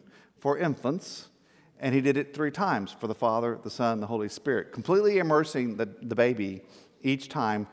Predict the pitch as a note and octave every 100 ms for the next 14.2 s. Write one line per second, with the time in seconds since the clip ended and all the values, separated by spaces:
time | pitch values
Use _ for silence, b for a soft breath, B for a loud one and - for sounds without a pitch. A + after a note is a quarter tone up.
0 | B _ - C3 - B2+ A2+ G#2+ A2 A2
1 | D3 G2+ E2+ B B B D3 E3 - -
2 | - C4+ A3+ F3 F3 - E3 C#3 C#3 C#3
3 | F3+ C3 B2+ C3 - C3+ B2 A2 - -
4 | - D#3+ D3 C3 C#3 C3+ B2+ B2 C3+ -
5 | - - B2 A#2+ A2+ A2 C3 A#2 D#3+ B2
6 | G#2+ G#2 - A2+ G#2 - F#3+ G#2+ A#2+ D#3
7 | B B B - A#2+ A2 A#2+ - C3 C#3
8 | A#2+ A2 - C3+ B2 A2 - C3+ B2+ G#2+
9 | G2+ A#2 B2+ A2+ G2+ G2 F#2 - G2+ G2
10 | B2 D#3+ B B B - C3 B2+ A#2 B
11 | B D#3+ D#3 D#3+ D#3+ D#3 D#3+ G3 F3+ F3+
12 | D3+ F#3+ F3 C3 A#2+ C3+ D#3+ C3+ B2+ D3
13 | D3 B2+ C3 C#3+ E3 C3+ D3+ D3+ C3 -
14 | D#3 C#3+